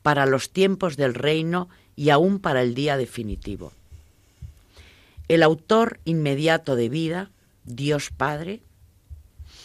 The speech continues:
los heterodoxos, gnósticos y marcionitas identificaban el alma con el hombre, consubstancial a Yahvé. Procedía, según ellos,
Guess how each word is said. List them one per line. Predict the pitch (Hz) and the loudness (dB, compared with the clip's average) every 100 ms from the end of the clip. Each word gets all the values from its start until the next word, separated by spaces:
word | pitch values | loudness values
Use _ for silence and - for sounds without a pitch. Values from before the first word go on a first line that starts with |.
| - - _ - - | -20 -20 _ -18 -12
los | 127 | -10
heterodoxos, | 131 143 131 135 180 185 - 107 - - - - | -6 -2 0 2 0 -2 -8 -8 -10 -18 -20 -10
gnósticos | 135 160 170 - 143 - 113 98 - - - - - - | -4 -2 -2 -4 -10 -6 -6 -6 -16 -20 -20 -20 -14 -4
y | 165 | -2
marcionitas | 143 139 - 135 127 175 170 160 175 - | 0 -2 -4 -2 0 -2 -2 -4 -4 -8
identificaban | - 160 143 135 131 123 - 143 175 180 | -4 -2 -2 -4 -10 -10 -6 -4 -2 -4
el | 147 139 | -2 -2
alma | 139 151 156 | -2 -4 -8
con | - 135 127 | -6 -4 -4
el | 113 | -4
hombre, | 165 175 117 90 _ _ _ _ _ - _ _ | -4 -6 -10 -14 _ _ _ _ _ -20 _ _
consubstancial | - 143 127 143 - 127 123 113 - 147 143 | -4 -4 -4 -8 -6 -4 -4 -4 -4 -2 -2
a | |
Yahvé. | 131 117 107 95 - - - - - - - | -2 -4 -6 -10 -20 -20 -20 -20 -20 -10 0
Procedía, | 170 156 170 175 220 175 | 2 2 0 2 2 2
según | 180 175 208 | 2 2 2
ellos, | 208 202 196 214 | 2 4 2 0